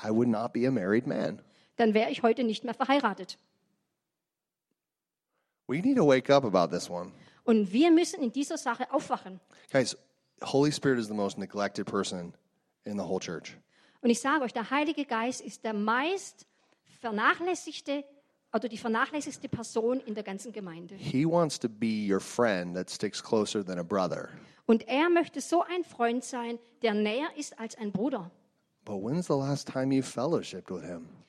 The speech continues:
Speaker 2: Wann hast du das letzte Mal mit ihm be-,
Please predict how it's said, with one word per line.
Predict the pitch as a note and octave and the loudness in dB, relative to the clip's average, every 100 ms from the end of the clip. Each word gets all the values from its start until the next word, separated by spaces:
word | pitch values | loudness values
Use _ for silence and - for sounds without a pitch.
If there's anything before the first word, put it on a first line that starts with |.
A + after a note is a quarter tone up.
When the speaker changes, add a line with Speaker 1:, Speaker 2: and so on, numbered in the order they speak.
| _ _ _ | _ _ _
Speaker 2:
Wann | - B3+ E4+ | 0 2 2
hast | D#4 | -2
du | F4 | -2
das | D#4+ C#4 | -2 -2
letzte | C#4 - | -4 -2
Mal | D4+ C4+ | -2 0
mit | A#3+ - - | -2 -4 -2
ihm | D4 F#4+ G4+ - _ _ | -2 -2 -4 -12 _ _
be-, | _ | _